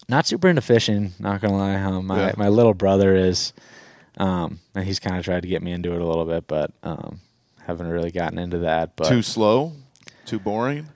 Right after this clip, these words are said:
Speaker 1: Uh, <sighs> I just don't really catch anything, to be honest. I think I'm
Speaker 2: <laughs>
Speaker 1: really bad at, uh, once the fish hits the hook, I don't know. I, I just can't sling 'em.
Speaker 2: Yeah.
Speaker 1: I don't know.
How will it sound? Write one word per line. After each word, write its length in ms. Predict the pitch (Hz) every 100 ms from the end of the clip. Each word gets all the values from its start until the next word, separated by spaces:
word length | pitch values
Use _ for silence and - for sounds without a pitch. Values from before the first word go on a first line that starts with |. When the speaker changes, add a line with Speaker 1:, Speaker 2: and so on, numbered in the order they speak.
| _ _ -
Speaker 1:
Uh, 840 | 113 120 127 135 139 139 139 139 - _ _ _ _ _
<sighs> 880 | - - - - - - _ _ _
I 100 | 117
just 200 | 135 156
don't 180 | 170 151
really 140 | 131
catch 320 | - 104 - 123
anything, 280 | 104 101
to 60 | 92
be 80 | 92
honest. 260 | 98 101 -
I 20 |
think 300 | 101 143 139
I'm 100 | 139
Speaker 2:
<laughs> 40 | 117
Speaker 1:
really 240 | 117 110
bad 340 | 101 98 110
at, 160 | 101 92
uh, 260 | 92 87 90 - - - -
once 200 | 107 110
the 100 | -
fish 340 | 110 - 110 -
hits 200 | 110 -
the 120 | 95
hook, 220 | 98 92
I 80 | 90
don't 140 | 92 92
know. 140 | 90
I, 400 | 87 85 82 82
I 20 |
just 260 | 87 85 -
can't 240 | 92 87
sling 260 | - 90 90
'em. 160 | 85 92 -
Speaker 2:
Yeah. 280 | 117 113 98
Speaker 1:
I 60 |
don't 260 | 95 90 87
know. 180 | 87